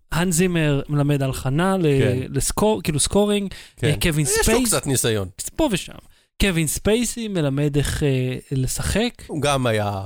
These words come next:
Speaker 2: עשה
Speaker 1: כן.
Speaker 2: איזה סרט או
Speaker 1: אה,
Speaker 2: שניים.
Speaker 1: קריסטינה אגילרה מלמדת איך לשיר. זה, אה, זה, אתה אומר, כאילו, "אני לא הולך ללמוד איך לשיר", אלא הכוונה, אם אני כבר, יש לי את הכישרון ואת היכולת, אבל אני רוצה ללמוד כל מיני טכניקות
Speaker 2: ואני
Speaker 1: ושיטות.
Speaker 2: שואל את עצמי, למה האנס זימר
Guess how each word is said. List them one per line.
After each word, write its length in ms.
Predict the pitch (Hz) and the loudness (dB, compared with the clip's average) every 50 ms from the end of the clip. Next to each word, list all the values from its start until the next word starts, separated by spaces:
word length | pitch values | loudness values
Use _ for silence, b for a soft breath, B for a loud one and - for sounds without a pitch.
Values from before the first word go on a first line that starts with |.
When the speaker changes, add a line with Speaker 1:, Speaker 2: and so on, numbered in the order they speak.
| 98 98 | -8 -8
Speaker 2:
עשה 180 | 101 - - | -6 -4 -2
Speaker 1:
כן. 60 | 101 101 | 0 0
Speaker 2:
איזה 100 | 107 - | 0 0
סרט 300 | - 113 98 90 98 - | 0 0 -2 -4 -6 -6
או 40 | |
Speaker 1:
אה, 40 | - | -4
Speaker 2:
שניים. 220 | 147 139 92 90 92 | -2 -2 -2 -2 -2
Speaker 1:
קריסטינה 500 | 147 - - - - 180 170 165 151 147 | -2 -2 -2 0 0 0 2 2 0 0
אגילרה 460 | 147 139 139 143 156 196 226 240 226 | 0 -2 -2 0 0 0 0 -2 -2
מלמדת 340 | 190 151 139 143 147 147 - | -2 -2 0 0 0 -2 -2
איך 160 | 139 - - | -4 -6 -4
לשיר. 460 | 131 117 - - 262 277 262 226 190 170 b b b b b _ - | -4 -4 -2 -2 -2 -2 -2 -4 -6 -8 b b b b b _ -4
זה, 60 | 220 214 - | -4 -2 -2
אה, 120 | 160 165 165 | -2 -2 -2
זה, 340 | 160 151 160 170 165 160 160 160 170 - _ _ _ - | -2 0 0 2 2 2 2 0 -4 -8 _ _ _ -6
אתה 140 | 147 - 180 | -2 0 0
אומר, 180 | 175 220 240 226 202 | 0 0 -2 -4 -4
כאילו, 240 | - 208 214 214 208 - _ - | -4 -2 -2 -2 -4 -4 _ -4
"אני 140 | 196 269 359 | -2 -2 0
לא 60 | - | 0
הולך 260 | 415 359 254 - - | 0 0 0 0 0
ללמוד 460 | 185 160 156 156 160 165 165 143 123 - - | 0 0 0 0 -2 -2 -2 -2 -2 -2 -4
איך 180 | 131 - - | -4 -6 -6
לשיר", 720 | 135 - - - - - - - 139 131 127 151 202 - 427 453 B B B B B B _ | -8 -10 -10 -8 -6 -4 -2 -2 0 0 2 2 2 0 -2 -4 B B B B B B _
אלא 160 | 170 156 151 151 | -2 0 0 0
הכוונה, 320 | 143 - - 170 180 196 | 0 0 -2 -2 0 0
אם 140 | 196 190 185 | 0 2 2
אני 140 | 180 175 165 | 2 0 0
כבר, 360 | 156 - - 143 151 151 147 151 156 - _ _ _ _ 151 | -2 -4 -4 -2 0 0 2 0 -2 -4 _ _ _ _ _
יש 180 | 147 147 - - | -2 -2 -2 -2
לי 60 | 156 | -4
את 120 | 143 - | -4 -4
הכישרון 540 | 135 - - 131 - - 135 131 135 135 135 127 | -8 -10 -8 -10 -6 -4 -2 0 0 0 0 -2
ואת 180 | 131 120 - | -4 -6 -6
היכולת, 580 | 123 120 - - - 262 311 294 262 240 - 170 | -8 -4 -4 0 2 2 2 2 2 0 0 0
אבל 100 | 151 151 | 0 0
אני 120 | 151 151 | 2 2
רוצה 320 | 143 135 135 - - - 160 | 0 0 -2 -2 -2 -2 0
ללמוד 420 | 151 151 147 143 143 143 143 - | 0 0 0 0 0 0 -2 -2
כל 160 | - - 147 143 | -2 -4 -2 -2
מיני 180 | 143 139 135 | 0 0 0
טכניקות 640 | 127 - - 214 - - - 196 170 - - 147 143 | 0 0 0 0 0 2 2 0 0 0 2 2 2
Speaker 2:
ואני 180 | 131 143 - | 2 0 0
Speaker 1:
ושיטות. 220 | 156 127 117 120 117 | 0 0 0 0 0
Speaker 2:
שואל 200 | 123 143 156 147 | 2 2 2 0
את 120 | 123 - | -2 -4
עצמי, 260 | 110 - - 113 101 | -6 -4 -2 -2 0
למה 220 | 98 117 135 147 135 | 0 0 0 0 0
האנס 200 | 127 139 135 120 110 | 0 0 0 0 0
זימר 460 | 104 101 98 107 120 117 104 95 | -2 0 0 0 0 0 0 -2